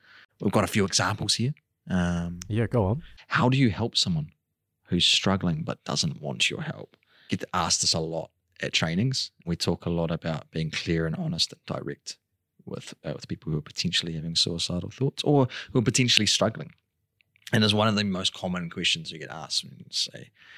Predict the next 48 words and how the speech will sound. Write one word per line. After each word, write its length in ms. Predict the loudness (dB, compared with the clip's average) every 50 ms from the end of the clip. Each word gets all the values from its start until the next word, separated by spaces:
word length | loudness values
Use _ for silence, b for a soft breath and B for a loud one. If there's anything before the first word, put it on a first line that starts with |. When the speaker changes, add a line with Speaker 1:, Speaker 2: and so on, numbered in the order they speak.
| B B B B
Speaker 1:
when 120 | -4 -2 -2
we, 200 | -2 -2 -4 -6 -8 -10
we 240 | -8 -8 -6 -6 -4
talk 240 | -2 -2 0 0
about 320 | 0 0 2 2 0 2 0
noticing 380 | 0 2 2 2 2 2 2
someone 260 | 2 4 4 4 4 4
who's 100 | 2 2
struggling 360 | 2 2 0 2 0 0 0
and, 100 | 0 -2 -4
and 120 | -4 -4
hitting 200 | 0 0 0 0
them 120 | 0 0
up 120 | -2 -4 -4
about 260 | -6 -6 -6 -8 -8
it. 60 | _ _ _ _ -10
Or 100 | -10 -10 B B B B B B B
how 120 | B -2
do 60 | 0 0
we 60 | -2
help 140 | -2 -2 0
someone 220 | 2 4 4 4
who's 100 | 4 2
struggling 320 | 2 0 -2 -2 -2 -2
but 140 | -2 -4 -6 -6 _ -6
it 80 | -6 -4
just 120 | -2 -2 -2
simply 180 | -2 -4 -6
doesn't 220 | -8 -8 -8 -6 -6
want 180 | -6 -6 -6 -8
it? 60 | -18 _ _ _ _ _ _ _ _ b b b b b
That's 160 | 0 2 4
absolutely 320 | 4 4 4 4 4 4
fine. 240 | 2 0 -4 -6 -6 -10 _ _ _ _ _ _ _ _ _ _ 0
We 180 | 4 4 6 6
can 140 | 6 6 6
lead 140 | 8 6
a 60 | 6 6
horse 240 | 4 4 4 4 4
to 80 | 4
water. 340 | 4 2 2 0 0 -4 -6 -8 _ _ _ _ _ _ _ _ _ _ -8
We 80 | -6
can't 280 | -4 0 0 0 0 0
make 180 | -2 -4 -4 -6
it 100 | -8 -4
drink. 320 | -2 0 0 -2 -2 -4
We 80 | -4 -4
can 440 | 0 0 2 2 4 2 2 0